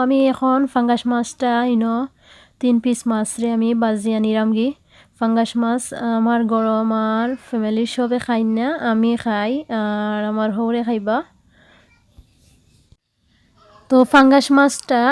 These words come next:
আমিও বেশি আনাই, আমি খাই দেখিয়া। তো জানি না সবর কাছে এই, এই মাছটা আসলে অত পছন্দ নয়, সবে বালা ফাইন না এটা। আমার কাছে অত বালা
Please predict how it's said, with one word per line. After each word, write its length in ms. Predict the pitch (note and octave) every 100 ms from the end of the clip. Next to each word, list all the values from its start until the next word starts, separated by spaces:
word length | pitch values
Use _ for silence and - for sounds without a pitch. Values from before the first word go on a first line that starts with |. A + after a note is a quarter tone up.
| -
আমিও 280 | A#3+ A#3+ B3 B3+
বেশি 240 | A#3 A3+ A#3+ A3+
আনাই, 320 | G#3+ A3 A3+ C#4+ D#4 _ _ - A3+
আমি 360 | A3 A3 A3+ A3+ A#3
খাই 200 | A3+ G#3 G#3+
দেখিয়া। 320 | A#3 - G#3+ C4 - _ _ _ _ _ _ _ _ _ -
তো 120 | C4 B3+ B3+
জানি 200 | B3+ B3+ B3+
না 80 | C4 C4 B3 -
সবর 280 | C4+ B3 B3+
কাছে 260 | B3+ A#3+ - A#3
এই, 40 | A#3 B3
এই 60 | A#3+
মাছটা 300 | A#3 A3+ - B3
আসলে 260 | A#3+ B3 A#3+ A#3
অত 100 | A#3 A#3
পছন্দ 300 | A#3+ A#3+ A#3 A3+ A3
নয়, 160 | A3+ C#4 B3
সবে 200 | G#3+ A3
বালা 160 | A3 A3 A3
ফাইন 180 | A3 G#3+
না 60 | G#3+ G#3+
এটা। 180 | A3 C4 - _ _ _ _ _ -
আমার 180 | G#3+ A3 A3
কাছে 200 | A3+ B3 G#3+
অত 100 | A#3 G#3+
বালা 160 | G#3+